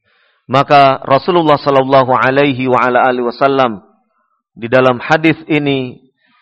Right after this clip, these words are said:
mengingatkan kepada kita semua untuk senantiasa bersabar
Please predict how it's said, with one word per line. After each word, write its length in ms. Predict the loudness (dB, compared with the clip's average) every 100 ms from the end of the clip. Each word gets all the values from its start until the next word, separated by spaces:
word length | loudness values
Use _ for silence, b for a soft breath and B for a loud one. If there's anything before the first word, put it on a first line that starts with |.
| _ -6
mengingatkan 880 | -4 -2 -2 -2 -2 -2 -2 -2
kepada 380 | -6 -2 -2 -2
kita 260 | -6 -8 -8
semua 640 | -8 -8 -4 -6 -8 _ _ _ _ _ _ _ _ _ _ _ _ _ _ -4
untuk 640 | -2 -2 -2 -2 -2 -8 _ _ _ _ _ _ _ _
senantiasa 1300 | -6 -2 -2 -2 -2 2 2 2 0 0 0 -4 -12 _ _ _ _ _ _
bersabar 800 | -8 -8 -6 -6 -4 -6 -8 -20